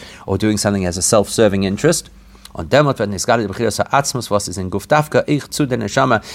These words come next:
And when the body is aligned with what the Eibishter wants, impacting the world, transforming the world,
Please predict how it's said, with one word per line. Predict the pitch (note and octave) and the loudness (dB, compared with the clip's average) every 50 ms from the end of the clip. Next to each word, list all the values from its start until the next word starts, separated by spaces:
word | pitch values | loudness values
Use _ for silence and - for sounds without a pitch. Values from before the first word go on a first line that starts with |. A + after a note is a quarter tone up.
| - - | -16 -14
And | - G2+ F#2+ F#2+ | -12 -12 -10 -4
when | G2+ G#2 B2+ D3+ E3+ D#3+ C#3+ A2+ F2+ F2+ | 0 4 6 6 6 6 4 2 -2 -2
the | F#2 G2 | -4 -4
body | - - A#2 B2+ C3 C3 A#2 - | 0 4 4 4 4 4 2 -2
is | G2+ F2 | -2 -2
aligned | G2 F#2 F#2 G#2+ A2 A2 A#2 G2+ | -2 0 0 0 0 0 -2 -4
with | F#2+ F2+ - | -8 -8 -4
what | G#2+ A#2 - | -4 -4 -2
the | - | -4
Eibishter | G#2 A2 A#2+ - - - G2 | -8 -6 -8 -6 -4 -2 -2
wants, | G#2 G2+ F2+ F#2 - - - - - - | 0 -2 -4 -4 -8 -14 -20 -20 -6 0
impacting | - D3 D#3+ D3+ - C#3+ B2+ - - - A#2+ G#2+ | 2 2 2 2 0 0 0 0 0 -2 0 0
the | G2 | 2
world, | G2+ G2+ F2+ F#2 - - - | 2 2 0 0 -2 -6 -14
transforming | - - C#3+ D3 D3 - - - B2 A2+ G#2 G2+ G2 | -2 0 2 2 2 0 0 2 2 2 2 0 -2
the | F#2+ | -2
world, | F2+ F#2+ E2+ F2+ | -2 -4 -4 -4